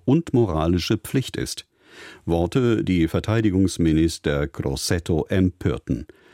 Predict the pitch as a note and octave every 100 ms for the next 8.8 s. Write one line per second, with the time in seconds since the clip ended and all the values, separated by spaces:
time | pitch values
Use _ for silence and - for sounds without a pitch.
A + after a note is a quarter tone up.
0 | - - - D#2+ D#2+ E2 D2+ G#2 G#2+ F#2+
1 | E2 F#2 D#2+ E2+ F#2+ - E2+ - D2+ D#2
2 | F2 D2+ D2+ F#2 - - D2+ - - -
3 | _ _ _ _ _ _ _ _ _ -
4 | - - - - C3+ D#3 - B2+ D3+ E3+
5 | C#3 - B2 A#2 C3+ C#3 - A2 - G#2
6 | G#2 G#2+ G2 - G2 G2 F#2+ F#2+ G#2 G2+
7 | G2 - F#2+ - F#2+ D2+ E2+ - D#2+ D2
8 | - B1+ C#2+ D#2 A#1+ - - -